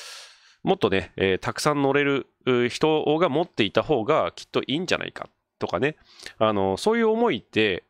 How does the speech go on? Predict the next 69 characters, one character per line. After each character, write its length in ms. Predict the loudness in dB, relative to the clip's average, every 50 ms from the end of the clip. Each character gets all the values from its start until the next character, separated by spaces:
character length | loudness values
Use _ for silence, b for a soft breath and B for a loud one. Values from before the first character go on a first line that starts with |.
| _ _ _ _ -4
も 100 | -2 0
ち 100 | 2 2
ろ 140 | 2 2 -2
ん 60 | -2
そ 140 | -2 -2 0
の、 640 | 0 0 0 0 -2 -2 -2 -2 -4 -4 -6 -4
高 220 | -4 -2 -2 -2 -2
く 80 | -2
売 40 | -4
り 100 | -2 0
た 100 | 0 0
い 60 | 0
っ 40 | -2
て 220 | -6 _ _ -6 -4
い 60 | -4
う、 80 | -4
う、 540 | -4 -4 -2 -2 -2 -2 -4 -4 -4 -4 -4 -4
う 40 | -4
気 120 | -4 -2
持 120 | -2 0 0
ち 80 | 0 0
も 180 | 2 2 2
あ 40 | 2
る 100 | 0 -2
と 80 | -2 -2
思 160 | -2 -2 -2
う 20 |
ん 40 | -2
で 100 | -4 -6
す 80 | -6 -6
け 80 | -4
ど 100 | -4 -2
も、 260 | 0 0 0 0 -2 B B B B B B
あ 100 | -2 0
の、 140 | 0 0 0
ど 140 | 0 0 0
こ 100 | 2 0
か 120 | 0 0
に 120 | 0 0 0
あ 100 | 0 0
る 120 | 0 -2
と 80 | -2 -4
思 180 | -4 -4 -8
う 40 | -10
ん 60 | -12
で 80 | -12 -12
す 140 | -8 -6 -4
よ。 200 | -4 -4 -4 -6 _ _ _ _ _
ね。 180 | -12 -12 -12 -6 -6
だ 100 | -4 -2
か 100 | 0 2
ら、 260 | 2 2 0 -2 -4 -2
あ 180 | -2 0 0
の、 200 | 0 -2 -2 -4 -6 -10 -4
ま 160 | -2 0 0
あ、 60 | 2
バ 140 | 0 0 -2
イ 60 | -2
ク 60 | -4
手 120 | -6 -2 0
放 200 | 0 0 0 -2
す 80 | -4 -6
時 160 | -6 -6 -8
っ 20 |
て 160 | -12 -12 -14 -12
い 20 |
う 40 | -4
の 60 | -2
は、 180 | 0 0 -2